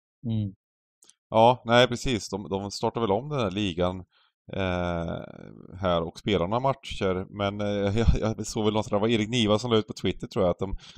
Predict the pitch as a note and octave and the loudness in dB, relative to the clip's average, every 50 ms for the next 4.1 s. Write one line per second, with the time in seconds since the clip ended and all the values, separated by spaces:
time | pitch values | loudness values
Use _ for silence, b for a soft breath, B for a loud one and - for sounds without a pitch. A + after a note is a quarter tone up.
0 | b - - - - - - G#2+ - - - G#2+ A#2 A#2 - _ - A2 - - | b 0 0 0 2 2 2 2 2 0 0 -2 -2 -2 -2 _ -2 -2 -2 -2
1 | - - G#2+ G#2+ - - G#2 G2+ G2+ G2+ G2+ G2+ G2+ - - G2+ - - G#2 G2+ | -2 -2 -2 -2 0 0 0 0 0 0 -2 -2 -4 -4 -4 -6 -4 -4 -4 -4
2 | G2+ G2 G2+ - - - G2+ F#2 F#2 F#2 F#2 F#2 F2 E2 - - - - G#2+ G#2 | -4 -6 -10 -10 -4 -2 -2 -2 -2 -2 -2 -2 -2 -2 -4 -6 -4 -4 -4 -2
3 | G#2 G2+ G2+ F#2+ F#2+ - F2+ G#2 G#2 - A#1+ D#2+ A2 A2 G2+ F#2+ G2 G2+ G2 F#2+ | 0 0 0 0 0 -4 -8 -12 -14 -14 -14 -6 -2 0 2 2 2 0 0 -2
4 | F#2 F#2 | -4 -6